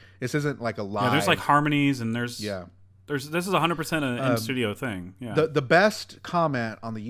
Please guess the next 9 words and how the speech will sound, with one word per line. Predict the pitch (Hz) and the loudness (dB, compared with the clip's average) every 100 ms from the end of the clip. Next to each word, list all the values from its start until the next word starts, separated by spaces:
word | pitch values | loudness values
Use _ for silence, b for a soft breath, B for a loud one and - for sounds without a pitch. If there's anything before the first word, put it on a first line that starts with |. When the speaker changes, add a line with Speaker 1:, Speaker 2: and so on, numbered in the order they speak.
| 135 | -8
Speaker 1:
YouTube | - 117 104 101 95 | -6 -4 -6 -8 -12
one | 107 104 | -8 -8
that | 101 | -6
I | 101 104 | -4 -4
have | 101 98 95 | -4 -6 -8
is, | 92 98 95 92 - b b - | -10 -10 -10 -14 -20 b b -8
"My | 117 117 | -4 -2
mom | 131 175 208 | 0 0 0
would," | 196 131 | -2 -2